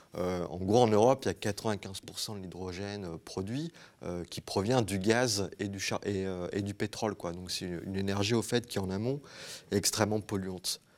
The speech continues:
Pour faire de l'hydrogène vert, on commence à faire les calculs.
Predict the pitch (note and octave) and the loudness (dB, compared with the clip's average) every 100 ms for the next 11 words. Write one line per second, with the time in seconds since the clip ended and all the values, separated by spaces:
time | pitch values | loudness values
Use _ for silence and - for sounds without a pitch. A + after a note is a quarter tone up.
0 | _ _ - A2+ - A#2+ G#2 G#2+ G2+ G2+ | _ _ 0 4 6 6 6 2 2 2
1 | G2+ G#2 G2+ A2 A#2 - - F#2+ F#2+ F2+ | 2 2 0 0 0 -2 -10 -10 -8 -8
2 | F2+ F#2 F2 F2 E2 - F2 - D#3 | -8 -8 -8 -10 -8 -8 -8 -4 -2